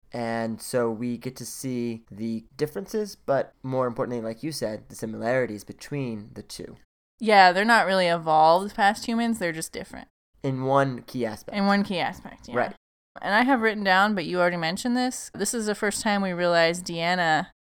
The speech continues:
Speaker 2: doesn't have full Betazoid powers. She can't read minds.
Speaker 1: No. Unless
Speaker 2: Yeah.
Speaker 1: she has a very special connection,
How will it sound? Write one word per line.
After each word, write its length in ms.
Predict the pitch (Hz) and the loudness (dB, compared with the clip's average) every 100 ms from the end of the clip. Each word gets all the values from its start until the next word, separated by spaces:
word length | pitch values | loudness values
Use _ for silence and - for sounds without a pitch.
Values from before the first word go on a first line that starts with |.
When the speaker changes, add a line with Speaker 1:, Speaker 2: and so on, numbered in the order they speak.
| _ | _
Speaker 2:
doesn't 240 | 226 247 247 | 2 4 6
have 200 | 233 220 | 4 4
full 220 | - 208 | 0 2
Betazoid 540 | 185 180 190 165 139 | 2 0 -2 -4 -6
powers. 640 | - 202 143 92 92 - - _ _ _ | -6 -8 -6 -8 -12 -16 -20 _ _ _
She 440 | - 196 185 175 - | -10 -8 -6 -8 -8
can't 260 | 196 156 | -6 -4
read 180 | 95 160 | -6 -12
minds. 560 | - 95 92 220 - - _ | -12 -12 -12 -16 -18 -20 _
Speaker 1:
No. 360 | 113 113 107 110 | -10 -8 -8 0
Unless 480 | 160 220 196 117 120 | 2 4 4 2 0
Speaker 2:
Yeah. 120 | 175 - - _ | -4 -10 -18 _
Speaker 1:
she 220 | - 147 | -8 -4
has 480 | 127 123 123 117 - - | -2 0 0 -4 -10 -12
a 20 | |
very 280 | 107 131 156 | -2 0 0
special 580 | 147 _ - 135 - 135 | -6 _ -4 -4 -4 -10
connection, 600 | 139 131 123 - 110 | -6 -8 -8 -10 -14